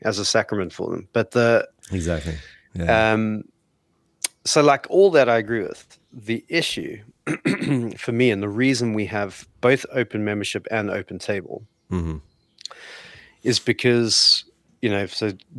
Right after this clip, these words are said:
Speaker 1: let's go to the table first 'cause it's easier,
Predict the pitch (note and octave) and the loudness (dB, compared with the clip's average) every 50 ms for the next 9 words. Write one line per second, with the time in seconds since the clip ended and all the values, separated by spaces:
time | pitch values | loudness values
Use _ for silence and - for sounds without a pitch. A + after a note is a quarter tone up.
0 | A2+ - - - D#2+ - B2+ A#2+ - - - A2 G2 F#2+ F#2 - - A#2 A2 F#2+ | -16 -16 -16 -20 -12 -4 -2 -2 0 2 2 0 0 0 -4 0 2 2 2 2
1 | G2 - - A2+ G#2+ F#2+ - - - F#2+ F2 F2+ - - - A#2+ A#2 A#2+ A2 F2+ | 0 -2 0 0 0 0 0 -4 -6 -8 -8 -8 -10 -8 -6 -4 -4 -4 -4 -2
2 | E2+ F2 F2+ F2+ | -2 -2 -2 -4